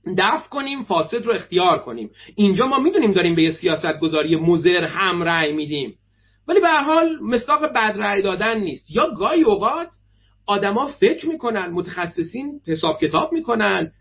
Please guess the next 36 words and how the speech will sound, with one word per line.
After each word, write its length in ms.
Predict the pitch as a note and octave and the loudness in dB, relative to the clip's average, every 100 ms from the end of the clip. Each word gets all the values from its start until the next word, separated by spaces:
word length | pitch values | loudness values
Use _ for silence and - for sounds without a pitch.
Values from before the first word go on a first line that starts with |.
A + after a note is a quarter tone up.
| - | -4
اندیشه 440 | E3+ D#3+ D#3 D#3 D4+ | -2 0 -2 -2 -2
می‌کنن، 540 | D#4+ A#3 A3 G#3 F3 | -2 0 2 0 0
جوانب 360 | D#3 D3+ - B3+ | 0 0 0 0
مختلف 500 | G3 - C#3 A3+ F3+ | -2 -2 0 0 0
رو 120 | E3 | 0
میسنجن، 680 | A#3 D#4 C4 A3 F#3+ F3 - - | 0 -2 0 0 0 -2 -8 -10
می‌گن 220 | A#3+ E4+ E4+ | -2 0 2
ما 140 | E4+ | 2
اگه 200 | C4 G#3+ | 0 0
به 60 | G3 | 0
فلان 320 | G3+ G3 F#3+ | 2 2 2
کاندیدا 540 | F#3+ F#3 F3+ F#3 C4+ | -2 -2 -4 -2 0
رأی 340 | E3+ E3+ F3 E3 | 0 0 0 2
بدهیم 640 | F3+ F#3 E3+ E4+ C4+ A#3+ - _ | 2 2 0 0 0 -2 -10 _
این 200 | F4 F4+ | 2 4
به 80 | C4 | 4
مصلحت 560 | A#3 G#3+ G#3+ A3 A#3 | 0 0 -2 0 0
کشوره، 600 | F3+ F3 D#3+ E3+ D#3+ D#3 - G#3+ | -2 -2 -4 -2 0 0 -2 -4
یعنی 160 | B3+ | -2
سیاستگذاری 840 | - G#3+ G3 F#3+ G3 F#3 F#3+ F3+ F#3 | -2 -2 0 -2 4 4 4 2 2
مضری 460 | F#3 F3+ A#3+ A3 | 2 0 0 2
نمی‌کنه، 600 | A3+ C4+ A3 G3+ F#3+ F3 - | -2 -4 -4 -2 0 -2 -2
عدالت 480 | G3 F3 E3+ A3+ A3+ | 0 2 2 0 -2
رو 60 | G3+ | -4
ارتقا 400 | E3+ D#3+ F3+ C4+ | -4 -6 -4 -4
می‌ده، 360 | A3 F3+ E3 - _ _ - | 0 -2 -2 -8 _ _ -2
آزادی‌ها 480 | G3 F3 E3+ E3+ A#3 | 2 2 4 2 2
رو 80 | A#3 | 0
ارتقا 420 | F#3+ E3 E3 C4+ | -2 -4 -2 -2
می‌ده. 280 | A#3 G4+ - _ G3+ | 0 -4 -4 _ -2
بعد 260 | D#4 G4 D4+ | 0 2 0
رأی 360 | A#3 E4+ G#4 G4 | 0 0 2 2
می‌دن 260 | D4+ C#4+ | 2 0
به 60 | B3+ | 0
همون 260 | A#3+ A#3+ | 0 0
کاندیدا، 760 | A3 A3 A3 G#3 G#3 G3 G3 G3 | 0 0 0 0 2 2 0 -4